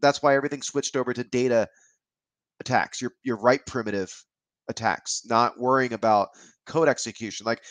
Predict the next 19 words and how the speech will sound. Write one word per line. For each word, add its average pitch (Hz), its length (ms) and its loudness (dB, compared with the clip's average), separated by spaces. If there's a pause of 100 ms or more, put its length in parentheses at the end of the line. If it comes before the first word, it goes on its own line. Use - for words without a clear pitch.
(200)
with 135 180 -6
token 175 420 2
stealing, 120 440 -2
the 123 100 -4
way 147 160 2
we 185 80 -6
used 160 200 -6
to 165 80 -4
do 143 120 -6
token 143 360 -4
stealing 139 440 -4 (380)
back 139 240 4
in 135 60 -2
the 123 100 -2
day, 135 380 2
a 131 60 -4
few 127 160 -10
years 147 240 -2
ago, 113 320 0